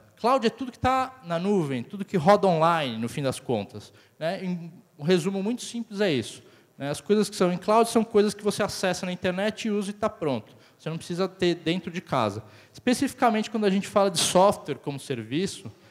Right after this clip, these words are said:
né, são as aplicações prontas, por exemplo, as lojas virtuais, as plataformas estão prontas, as ferramentas de e-mail marketing, né, que vocês têm aqui fora, vários estandes dessas, dessas soluções, né, eles implicam em você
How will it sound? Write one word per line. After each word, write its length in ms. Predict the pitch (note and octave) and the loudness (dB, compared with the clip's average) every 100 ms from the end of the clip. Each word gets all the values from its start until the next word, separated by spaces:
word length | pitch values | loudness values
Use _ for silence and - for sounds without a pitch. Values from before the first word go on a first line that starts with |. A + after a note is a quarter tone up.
| _ _ | _ _
né, 140 | B2+ C3+ | -4 -2
são 180 | - C#3+ | 2 2
as 80 | |
aplicações 800 | C#3+ - D3+ C#3+ - D3+ E3+ C#3+ | 2 0 -6 -6 -6 -8 -8 -8
prontas, 560 | - C#3 F3+ E3+ A#2+ G#2 | -4 -2 -2 -2 -8 -6
por 240 | - - | 4 4
exemplo, 480 | C3+ A#2+ D#3+ E3 C#3+ | 4 0 -4 -2 -4
as 100 | A2+ | -2
lojas 380 | B2+ D3 C#3+ A#2+ | -2 0 -2 -4
virtuais, 580 | B2+ - B2 C#3 D#3 B2 | -8 -6 -2 0 0 -4
as 120 | A2 | -6
plataformas 720 | C#3 B2+ A2+ - D3 D#3+ B2+ | -10 -8 -12 -8 -4 -4 -6
estão 180 | - A#2+ | -8 -10
prontas, 640 | - D3+ F3 D#3+ B2 A2 - - _ | -4 -2 -2 -4 -6 -6 -10 -20 _
as 140 | - | -8
ferramentas 540 | - D3+ D3+ D3+ D#3+ C3 | 0 2 2 0 -4 -2
de 80 | C#3+ | -2
e-mail 260 | C#3+ C3+ | -2 -2
marketing, 720 | A#2+ D#3 F#3+ F3 - C3+ - | 0 0 0 -2 -6 -10 -8
né, 140 | B2+ C3+ | -8 -8
que 80 | - | -10
vocês 280 | C3 C#3 | -10 -10
têm 240 | - D#3 D#3 | -10 -6 -6
aqui 200 | C#3 C#3+ | -4 -8
fora, 360 | - D3 C#3+ | -2 0 0
vários 320 | B2+ D3+ F3 C#3+ | 0 0 0 -2
estandes 460 | C3+ - D#3 D3 | -4 -4 -4 -6
dessas, 380 | B2+ C3 C#3 B2+ - C3 | -10 -10 -10 -14 -18 -14
dessas 240 | C3+ C#3 | -10 -10
soluções, 720 | - C3 A#2+ - F#3+ F#3 - _ - - _ | -8 -10 -8 -6 -6 -6 -10 _ -20 -20 _
né, 220 | D#3 D#3+ - - - _ - | -4 -4 -8 -20 -20 _ 2
eles 300 | A3 B3+ G3+ | 4 4 0
implicam 580 | G#3 - G#3+ B3 G3 | -2 -2 -4 -2 0
em 60 | F#3 | 4
você 520 | F#3+ - G#3+ A3+ A3+ | 4 4 4 4 2